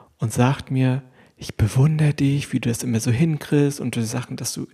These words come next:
dass du die so benennen kannst.“ Ich sag, „Das ist, äh, für mich vermeintlich sehr einfach.“ Ich rede ja grundsätzlich immer wie ein Wasserfall. Ähm, er ist sehr, sehr verkopft,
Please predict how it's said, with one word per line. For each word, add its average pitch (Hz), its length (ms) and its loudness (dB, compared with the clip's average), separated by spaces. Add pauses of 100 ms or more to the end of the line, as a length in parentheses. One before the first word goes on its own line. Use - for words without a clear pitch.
(480)
dass 143 140 -2
du - 80 -12
die 151 120 2
so 151 140 2
benennen 165 520 6
kannst.“ 156 400 -4
Ich 147 80 -10
sag, 147 180 -8
„Das 151 160 -10
ist, - 320 -8
äh, - 120 -12 (560)
für - 120 0
mich 156 340 0
vermeintlich 131 540 2
sehr 110 180 -2
einfach.“ 131 240 -2
Ich - 180 -6
rede 120 140 6
ja 113 120 4
grundsätzlich 120 520 0
immer 131 220 0
wie 135 80 2
ein 131 100 0
Wasserfall. 139 560 2 (720)
Ähm, 123 300 0
er 127 120 -4
ist - 140 -6
sehr, 127 180 2
sehr 151 140 -2
verkopft, - 760 -4